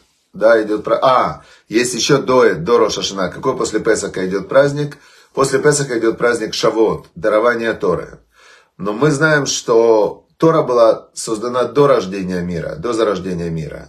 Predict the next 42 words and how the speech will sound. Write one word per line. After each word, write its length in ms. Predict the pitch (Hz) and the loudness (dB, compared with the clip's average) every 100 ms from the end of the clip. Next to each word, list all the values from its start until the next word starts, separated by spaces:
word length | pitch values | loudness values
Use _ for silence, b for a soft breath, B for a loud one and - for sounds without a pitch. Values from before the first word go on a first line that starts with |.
| _ | _
И 140 | - | -10
вот 200 | 90 143 | -2 0
оно 200 | 156 151 | 0 0
так 200 | 143 143 | 0 0
и 60 | 147 | 0
работает. 580 | 143 143 143 101 76 - | 0 2 0 0 -6 -6
То 80 | 85 | -8
есть 120 | 82 | -4
была 340 | 98 143 143 | 2 2 2
идея 380 | 123 123 135 127 | 0 -2 -2 -2
мира. 520 | 110 101 92 90 82 b b - | -6 -6 -4 -6 -8 b b -16
Идея — 300 | 98 135 147 | -8 0 0
это 160 | 139 117 | 2 0
желание. 460 | 104 123 101 85 80 | 0 0 0 -2 -6
Вот 120 | 80 | -8
у 40 | |
человека 260 | 90 120 123 | -8 -4 -2
воз-, 220 | 110 98 | -2 0
возникает 560 | 110 98 107 117 110 - | -2 -2 -2 0 0 -2
какое-то 360 | - 107 101 | -8 -6 -4
желание, 760 | 92 117 131 151 151 110 85 b b b b | -4 2 2 2 0 -4 -6 b b b b
чтобы 400 | - - 117 107 | -14 -4 -2 0
что-то 380 | 110 131 127 117 | -2 -2 0 0
появилось 680 | - _ 120 117 120 107 92 | -2 _ -2 0 0 0 0
в 40 | |
его 180 | 104 107 | 0 2
жизни. 460 | 98 92 71 - - b b - | 0 -6 -10 -16 -20 b b -10
Потом 460 | 92 151 156 131 | 0 2 2 0
должен 340 | 135 147 139 135 | 2 4 4 0
появиться 420 | 127 135 - 123 | 0 0 -2 -2
план. 520 | - 123 107 85 76 _ _ | 0 0 0 -2 -12 _ _
Поэтому 480 | - 117 127 135 123 | -2 0 0 -2 -2
так 240 | 113 123 120 | 0 0 0
и 40 | |
говорится 540 | 117 120 120 120 110 | -2 -2 -2 -4 -6
про 180 | 92 104 | -2 -2
Тору, 500 | 98 147 151 143 135 B _ | 0 2 2 0 -4 B _
что 220 | - 110 | -8 -4
Тора — 220 | 139 139 | 0 2
это 300 | 131 117 113 | 2 2 2
она 180 | 110 120 | 2 0
была 560 | 107 113 113 107 - | 0 2 4 2 -2